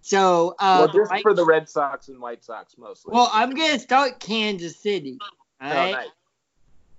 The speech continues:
Speaker 2: That's a weird choice.
Speaker 1: Uh, they played Chicago first,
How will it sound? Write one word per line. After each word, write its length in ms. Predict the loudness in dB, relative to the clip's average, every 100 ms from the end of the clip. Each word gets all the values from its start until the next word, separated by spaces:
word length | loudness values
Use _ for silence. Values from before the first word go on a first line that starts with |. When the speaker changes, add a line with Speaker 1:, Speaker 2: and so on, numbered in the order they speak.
| -14
Speaker 2:
That's 240 | -12 -8 -8
a 60 |
weird 360 | -8 -4 -6 -6
choice. 720 | -14 -10 -12 -14 _ _ _ _ _ _ _ -16 -2
Speaker 1:
Uh, 160 | -2
they 240 | 2 2 2
played 420 | -2 -2 -4 -8
Chicago 680 | -12 -10 -4 -4 -4 -6 -8
first, 360 | -10 -10 -12